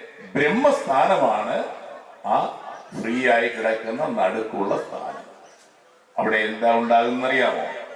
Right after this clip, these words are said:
ഈ കിഴക്ക് ദിക്കിൽ നിന്നും വരുന്ന സാക്ഷാൽ ഇന്ദ്രദേവൻ ഈ മധ്യഭാഗത്തിരിക്കുന്ന സൃഷ്ടികർത്താവായ ബ്രഹ്മദേവനെ അഭയം പ്രാപിച്ച് അനുവാദം വാങ്ങി വേണം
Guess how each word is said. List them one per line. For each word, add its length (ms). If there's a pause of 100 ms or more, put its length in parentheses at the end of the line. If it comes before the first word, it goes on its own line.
(640)
ഈ 300
കിഴക്ക് 400
ദിക്കിൽ 480
നിന്നും 300
വരുന്ന 580 (360)
സാക്ഷാൽ 760
ഇന്ദ്രദേവൻ 840 (960)
ഈ 500 (320)
മധ്യഭാഗത്തിരിക്കുന്ന 1400
സൃഷ്ടികർത്താവായ 1160 (460)
ബ്രഹ്മദേവനെ 1000
അഭയം 400
പ്രാപിച്ച് 760 (540)
അനുവാദം 800
വാങ്ങി 320
വേണം 420